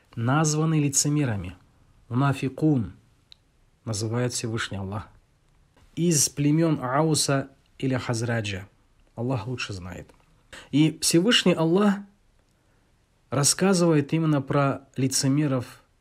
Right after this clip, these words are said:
что они клянутся Аллахом. "Яхлифуна билляхи маколю". Они клянутся Аллахом, что ничего не говорили, а ведь они произнесли слово неверия и стали неверующими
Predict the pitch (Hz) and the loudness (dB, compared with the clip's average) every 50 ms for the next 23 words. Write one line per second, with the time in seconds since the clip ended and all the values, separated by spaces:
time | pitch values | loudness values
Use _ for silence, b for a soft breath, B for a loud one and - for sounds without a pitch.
0 | _ _ _ _ _ _ _ _ _ _ _ _ _ - - - - - 127 123 | _ _ _ _ _ _ _ _ _ _ _ _ _ -12 -10 -8 -4 -2 -2 -2
1 | 120 - - 127 135 151 180 214 202 202 - 151 160 160 165 180 196 185 - - | -2 -2 -2 0 2 2 2 2 0 0 0 2 2 4 4 4 2 2 0 0
2 | 165 147 147 147 151 147 131 104 104 104 104 - - _ _ _ _ - 131 123 | 0 0 2 2 2 2 2 0 -2 -4 -8 -12 -18 _ _ _ _ -6 -4 -4
3 | - - 151 151 147 - - 214 202 190 165 143 135 135 135 139 147 156 170 165 | -2 0 0 0 0 0 0 0 2 2 0 2 2 2 2 2 2 2 2 2
4 | 143 165 180 196 196 - - 123 127 131 127 131 - 143 135 131 127 123 120 120 | 0 0 -2 -4 -6 -8 -6 -2 -2 -2 -2 -2 -2 0 2 2 2 2 2 0
5 | 117 127 143 - - _ _ _ _ _ _ _ - 120 135 160 170 170 170 - | -2 -4 -6 -10 -16 _ _ _ _ _ _ _ -4 0 2 2 2 0 0 0
6 | 147 156 160 175 185 170 - - 156 131 131 139 151 165 165 147 143 135 127 - | 2 2 4 4 4 4 2 2 0 0 2 2 2 2 2 2 2 2 0 -2
7 | - - 135 127 135 160 170 - - 160 147 139 135 120 110 120 120 123 123 127 | -2 0 2 4 4 4 4 2 2 2 2 2 2 2 2 0 -2 0 0 0
8 | 147 143 131 131 147 160 - _ _ _ _ _ _ _ _ _ _ _ _ _ | 0 0 0 0 -2 -4 -8 _ _ _ _ _ _ _ _ _ _ _ _ _
9 | _ _ _ _ _ _ _ _ _ _ _ _ _ _ _ - - 113 135 156 | _ _ _ _ _ _ _ _ _ _ _ _ _ _ _ -8 -2 0 2 2
10 | - - 165 175 175 165 170 - 151 156 156 151 135 151 156 147 - - 170 165 | 2 2 4 4 4 2 2 2 2 4 4 4 4 4 2 2 2 0 0 0
11 | 139 - - 156 151 143 143 139 139 135 123 123 147 160 165 151 143 139 139 135 | 0 0 0 0 0 2 2 2 2 2 2 2 2 2 2 2 2 2 0 0
12 | 127 - - - 131 127 127 127 123 120 113 104 101 95 - 95 98 - - - | -2 -2 -2 -4 -4 -2 -2 0 0 -2 -2 -4 -6 -8 -8 -6 -4 -4 -4 -4
13 | 101 85 87 87 | -4 -8 -12 -16